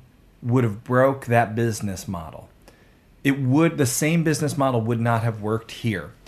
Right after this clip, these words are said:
And that's someone who has experience. If you've never run a farm business, don't expect that first year to make any money. Expect to lose lots of it. Because running a farm business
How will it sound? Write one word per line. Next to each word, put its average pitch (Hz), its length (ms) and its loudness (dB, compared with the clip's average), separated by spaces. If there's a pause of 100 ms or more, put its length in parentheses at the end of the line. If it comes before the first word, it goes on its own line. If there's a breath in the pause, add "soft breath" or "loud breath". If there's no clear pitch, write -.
(240 loud breath)
And 131 140 2
that's 185 420 6
someone 143 300 2
who 123 120 4
has 139 320 0
experience. 95 640 -8
If 120 160 -4
you've 127 260 4
never 113 640 2
run 170 260 2
a 170 60 2
farm 160 320 -2
business, 160 640 -2 (600 soft breath)
don't 139 360 4
expect 127 440 -4
that 104 180 -4
first 107 260 -6
year 101 160 -2
to 104 140 -6
make 98 320 -6 (160)
any 131 300 -2
money. 147 460 0 (260 loud breath)
Expect 120 520 -4
to 113 60 -2
lose 107 300 -2
lots 90 340 -6
of 82 100 -16
it. 62 180 -14 (1500 loud breath)
Because 147 360 6
running 170 300 6
a 180 60 4
farm 165 300 2
business 143 640 0